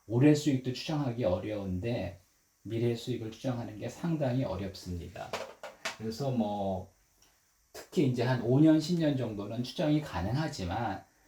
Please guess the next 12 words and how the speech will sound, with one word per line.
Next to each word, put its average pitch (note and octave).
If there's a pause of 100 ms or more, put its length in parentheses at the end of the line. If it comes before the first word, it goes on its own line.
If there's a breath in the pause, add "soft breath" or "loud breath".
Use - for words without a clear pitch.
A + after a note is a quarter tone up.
(160 soft breath)
사실 -
이십 B2+
년, C3+
삼십 D3
년 C3
후를 B2
추정하는 C#3+
거는 A#2
거의 B2+
불가능합니다. G2 (600 soft breath)
또 C#3+
이렇게 A#2+